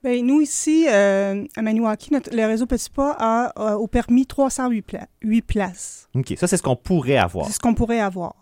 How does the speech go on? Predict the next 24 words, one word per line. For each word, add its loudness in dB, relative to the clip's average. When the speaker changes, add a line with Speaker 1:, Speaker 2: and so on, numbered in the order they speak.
Speaker 2:
Combien 2
il 4
y 2
en 2
a 0
présentement ? -4
Speaker 1:
Présentement, 0
euh, 0
au -2
permis, 4
on 0
a 0
deux 2
cent 0
quarante-sept -4
places. -8
Speaker 2:
Donc, 2
il 6
y 8
a 6
une 2
soixantaine 2
de 6
places 2